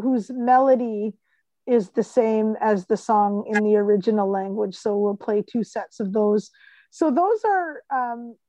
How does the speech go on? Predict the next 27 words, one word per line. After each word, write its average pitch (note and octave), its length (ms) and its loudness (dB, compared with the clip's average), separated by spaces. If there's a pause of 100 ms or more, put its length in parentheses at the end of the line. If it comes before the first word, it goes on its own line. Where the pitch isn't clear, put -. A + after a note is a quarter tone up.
(240)
so D4+ 200 -4
those D4+ 320 0
of C#4+ 180 2
our, A#3+ 180 4 (280)
those D4 260 2
are D#4 180 0
our, A3+ 420 -2 (460)
uh, G3+ 200 -2
set - 380 0 (140)
features, G#3+ 600 -4
as G3+ 260 -4
it, G#3 260 -2
as G3+ 280 2
it A3+ 120 2
were. G#3+ 380 0 (500)
Um, G3 360 -2
so A#3 180 -2
we'll A3 220 0
have, G#3+ 260 0
like, G3 240 -6 (320)
double, G#3+ 540 2 (300)
uh, F#3+ 420 -2 (260)
pairs G#3+ 320 -4
of G#3 140 -8
songs G#3 500 -6
in G#3 140 -4
each. - 360 -10